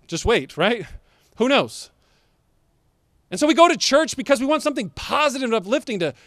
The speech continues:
keep our head up for another day or another week. Some people want to come to church and they want to read the Bible 'cause they basically just want, like, "Tell me how to not go to hell. You know, I just don't want that.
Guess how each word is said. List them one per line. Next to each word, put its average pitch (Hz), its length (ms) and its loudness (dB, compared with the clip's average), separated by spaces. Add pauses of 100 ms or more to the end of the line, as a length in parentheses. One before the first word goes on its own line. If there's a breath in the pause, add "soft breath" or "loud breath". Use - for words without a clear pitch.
(160 soft breath)
keep 294 180 -2
our 233 100 4
head 214 200 0
up 202 160 0
for 170 80 -6
another 196 240 -2
day 208 400 2
or 175 80 2
another 165 240 -4
week. 202 460 -4 (1700)
Some 269 180 -4
people 277 240 -2
want 247 100 0
to 220 60 -4
come 226 220 -2
to 196 100 -8
church 214 340 -2
and 175 80 -8
they 185 60 -4
want 202 200 -2
to 156 60 -6
read 202 220 0
the 196 60 -4
Bible 208 300 0
'cause 190 160 -8
they 180 100 -4
basically 233 300 -4
just 196 200 -8
want, 185 260 -6
like, 190 120 -16 (340)
"Tell 294 180 0
me 349 120 -2
how 240 140 0
to 262 80 -2
not 214 180 -2
go 208 100 2
to - 80 -4
hell. 151 300 -6 (360 soft breath)
You 180 80 -4
know, 285 140 2
I 226 100 2
just 208 340 -8
don't 254 340 2
want 185 760 -8
that. - 420 -4